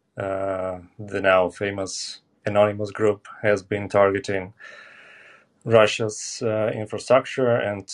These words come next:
just a few days ago they dumped about one terabyte of data, worth of data from the central, central bank, Bank of Russia. And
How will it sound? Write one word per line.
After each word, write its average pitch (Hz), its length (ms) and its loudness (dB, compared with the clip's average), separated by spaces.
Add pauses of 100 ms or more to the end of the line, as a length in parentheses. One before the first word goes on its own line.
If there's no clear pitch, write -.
(260)
just 110 380 -2
a 113 40 -12
few 117 180 -4
days 107 260 0
ago 104 360 0
they 95 680 -2 (340)
dumped 98 640 0
about 95 680 0 (280)
one 104 260 4
terabyte 98 640 0 (1400)
of 95 220 -6
data, 98 580 -2
worth 107 320 -2
of 98 120 -8
data 101 460 -2
from 95 640 -4
the 117 160 -2
central, 104 540 -2
central 101 480 2
bank, 95 440 2 (320)
Bank 92 420 2
of 98 200 -6
Russia. 104 460 2 (1000)
And 101 520 -4